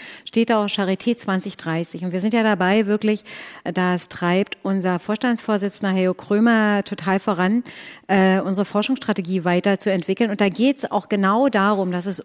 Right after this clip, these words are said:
unser Standort aus Berlin and beyond all der, ähm, ich sag jetzt mal die modernen Wort Spieler, Player, alles, was wir haben, was wir on top zum Beispiel auch noch haben,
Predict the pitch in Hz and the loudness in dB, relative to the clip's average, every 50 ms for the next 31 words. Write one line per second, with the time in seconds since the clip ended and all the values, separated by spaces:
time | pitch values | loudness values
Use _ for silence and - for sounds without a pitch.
0 | _ - 214 240 262 277 269 254 - - 190 185 208 - - 214 214 - 202 185 | _ 0 2 2 4 4 2 0 0 -2 -2 -2 -2 -2 -2 -2 -2 -2 -4 -4
1 | - - 196 185 175 190 208 233 262 277 285 - - - - - - - - _ | -4 -2 -2 0 0 2 2 2 2 2 0 -6 -18 -20 -20 -20 -20 -20 -16 _
2 | - 202 202 - - 196 190 185 185 185 214 254 311 311 - 220 - - - - | 0 0 0 0 2 2 2 4 4 4 6 4 4 2 2 -6 -10 -12 -8 -4
3 | 190 185 196 208 220 226 226 196 - 202 196 202 208 214 214 220 214 214 208 208 | 0 2 4 6 6 6 4 4 2 2 2 4 4 2 2 2 4 4 4 4
4 | 208 208 208 - - - 185 185 185 185 185 180 180 180 180 170 - - - _ | 2 2 0 0 -2 -2 0 0 2 2 2 2 0 -2 -2 -4 -6 -10 -16 _
5 | - _ - - _ - 175 - 185 175 - 214 202 - - 196 185 185 185 185 | -20 _ -20 -20 _ -14 -8 -4 -4 -2 0 0 -2 0 0 0 0 2 2 2
6 | 185 185 175 180 170 180 190 202 196 190 190 190 - - - - - - - 214 | 0 2 2 2 2 2 2 2 2 2 0 0 -2 -8 -12 -12 -12 -6 -2 0
7 | 214 220 226 208 202 196 190 190 185 185 185 185 - - - 202 196 196 208 208 | 4 4 6 6 6 4 4 4 4 4 2 2 0 -2 -2 0 2 4 4 4
8 | 202 196 190 185 - - - - 208 240 254 - 247 220 - - 226 196 185 190 | 4 2 2 0 -2 -2 -2 0 2 2 2 0 -4 -8 -4 -2 -2 0 0 0
9 | 190 190 190 185 185 180 - 190 185 175 - - - _ - - 247 226 220 - | 0 0 0 -2 -4 -4 -4 -6 -6 -6 -8 -10 -14 _ -4 -2 -2 0 -2 -2
10 | - 180 - - 196 202 190 - 196 185 180 185 196 208 | -2 -4 -2 -2 -4 -4 -4 -2 -2 0 0 0 -2 -4